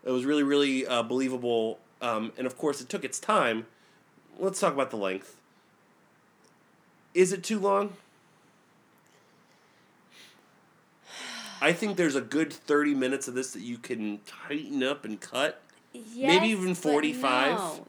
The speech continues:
Speaker 2: Yes, but no. I think you can't really. I think everything plays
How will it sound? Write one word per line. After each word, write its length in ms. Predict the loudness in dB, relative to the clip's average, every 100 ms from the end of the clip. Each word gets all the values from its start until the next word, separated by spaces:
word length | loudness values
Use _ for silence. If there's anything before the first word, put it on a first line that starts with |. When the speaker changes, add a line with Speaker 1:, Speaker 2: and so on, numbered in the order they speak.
| -12
Speaker 2:
Yes, 420 | -2 -2 -2 -8 -8
but 260 | -8 -8 -10
no. 480 | -10 -10 -10 -12 -18 -20 -20 _ _ _ _ _ _ _ _ _ -20 -16 -8
I 140 | -6
think 380 | -6 -8 -8 -10 -18 _ _ _ _ _ _
you 200 | -14 -14
can't 460 | -14 -10 -8 -8 -10 -12
really. 760 | -10 -8 -6 -6 -8 -10 -14 -20 _ _ _ _ _ _ _ -20 -20 -20 -20 -20 -20 -20 -10
I 120 | -10
think 380 | -10 -10 -8 -10 -12 -10
everything 680 | -10 -8 -8 -8 -8 -12
plays 1000 | -12 -16 -12 -10 -8 -8 -8 -10 -10 -16